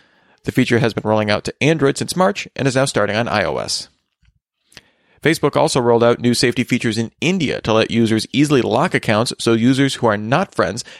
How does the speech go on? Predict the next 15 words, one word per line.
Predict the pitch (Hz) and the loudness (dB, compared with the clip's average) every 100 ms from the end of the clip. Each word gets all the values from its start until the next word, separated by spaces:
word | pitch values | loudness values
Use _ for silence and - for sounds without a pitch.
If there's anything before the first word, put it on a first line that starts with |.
| - | -6
cannot | 110 - | -4 -4
view | - 123 175 | 0 0 2
posts, | 139 147 - - _ - | 0 0 -4 -10 _ -6
as | - | 0
well | 147 | 0
as | - | 0
prevent | 135 117 98 | -2 -2 0
downloading | 113 143 160 160 170 | 0 2 2 2 0
and | - 117 | -2 -4
zooming | 107 147 143 120 - | 0 2 0 -2 -2
into | 185 - 120 | -2 0 -2
cover | - - 151 147 | -2 -4 -2 -2
and | 107 113 | -4 -2
profile | 156 160 98 92 | -2 0 0 0
photos. | 80 65 - | -2 -2 -6